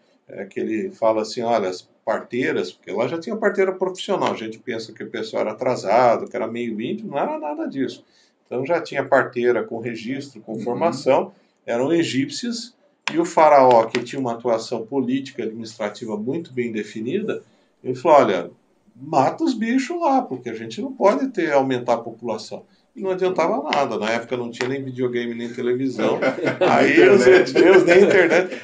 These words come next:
Speaker 1: aí os hebreus continuavam a crescer. Isso é um pouco o que a gente vê hoje em dia, o crescimento que a gente vê no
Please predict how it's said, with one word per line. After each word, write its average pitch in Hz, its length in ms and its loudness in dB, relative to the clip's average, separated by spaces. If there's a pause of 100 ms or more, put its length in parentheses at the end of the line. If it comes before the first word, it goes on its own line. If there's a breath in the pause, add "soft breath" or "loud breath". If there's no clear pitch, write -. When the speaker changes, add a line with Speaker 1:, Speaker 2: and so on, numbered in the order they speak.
Speaker 1:
aí 160 200 8
os 202 160 8
hebreus 180 500 8
continuavam 247 960 6
a 220 340 2 (220)
crescer. 190 560 2 (480 loud breath)
Isso 180 300 -2
é - 20 4
um 202 140 0
pouco 190 240 4
o 208 40 -8
que 220 120 -8
a 208 40 -4
gente 202 300 -4 (100)
vê 160 120 -6
hoje 135 260 -6
em 120 60 -6
dia, 113 200 -8
o 113 40 -14
crescimento 131 960 -6 (360)
que - 80 -20
a - 40 -18
gente 113 260 -12
vê 110 220 -2
no 160 100 -4